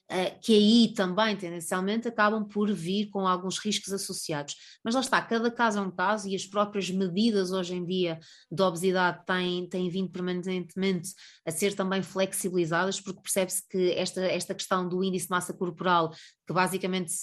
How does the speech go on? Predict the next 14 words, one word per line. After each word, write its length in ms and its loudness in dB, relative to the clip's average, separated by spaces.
eh, 200 -6
nos 200 -2
colocarmos 680 2
num, 400 -4
numa 200 -2
ligação 500 0
entre 160 -4
a 40 -4
nossa 180 -4
altura 480 2
e 100 0
o 40 2
nosso 320 0
peso, 400 2